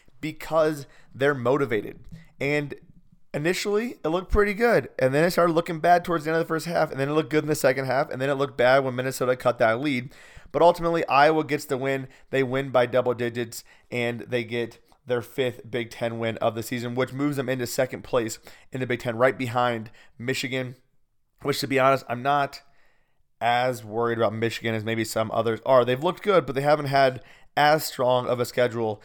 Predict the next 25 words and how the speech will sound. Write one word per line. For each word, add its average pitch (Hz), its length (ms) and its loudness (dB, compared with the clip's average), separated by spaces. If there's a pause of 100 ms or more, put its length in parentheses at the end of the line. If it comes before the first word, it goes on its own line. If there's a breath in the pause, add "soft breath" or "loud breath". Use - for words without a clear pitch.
(220 soft breath)
to 135 160 -4
this 120 180 -6
point. 123 240 -4
But 123 140 0
Iowa 143 240 8
gets 135 160 -4
that 123 140 2
win, 131 200 -2
eighty-six 131 680 -2 (220 soft breath)
to - 140 -8
seventy-one, 123 580 -2
closes 120 400 0
that 117 220 4
out 110 320 2 (160 loud breath)
strong. 123 640 2
And 131 260 -4 (200 loud breath)
the 147 100 0
story 202 280 2
from 151 140 -2
this 175 180 0
is 160 280 -2 (360 soft breath)
the - 120 0
bench 180 320 2
wasn't 202 400 2
there. 95 340 0